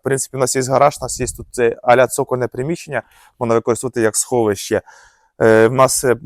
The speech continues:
монолітні перекриття, типа, другий поверх, е, в нас тут є така бесідочка, ось є, е, дровничок такий, е, невеличкий, ти-, то зона газону є,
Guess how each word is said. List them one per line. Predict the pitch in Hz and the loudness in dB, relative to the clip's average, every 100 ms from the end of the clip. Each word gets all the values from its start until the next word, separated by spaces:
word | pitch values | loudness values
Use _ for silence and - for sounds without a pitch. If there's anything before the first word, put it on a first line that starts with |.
| 131 | -8
монолітні | 131 131 131 139 139 135 | -8 -4 -4 -2 -4 -6
перекриття, | 127 131 147 143 185 | -6 -4 -2 0 0
типа, | 180 - | 0 -6
другий | 139 147 151 | -6 -6 -4
поверх, | 151 143 - | -2 -2 -2
е, | 127 127 123 | -2 0 -2
в | 131 | 0
нас | 127 - | -2 -2
тут | 131 127 | -10 -8
є | 123 | -6
така | 120 110 | -4 -4
бесідочка, | 123 131 180 151 - 139 123 _ _ _ | -4 -4 -4 -6 -4 -2 -4 _ _ _
ось | 123 123 | -6 -6
є, | 127 131 - | -6 -6 0
е, | 120 117 | 4 4
дровничок | 120 131 139 151 254 214 | 4 2 0 0 2 2
такий, | 170 - 156 139 | -2 -6 -4 -2
е, | 135 | 0
невеличкий, | 135 143 139 - | 0 0 0 -2
ти-, | 131 123 - | -4 -4 -4
то | 127 | -6
зона | 117 139 123 | -2 0 0
газону | 131 160 175 | 0 0 -2
є, | 151 | -2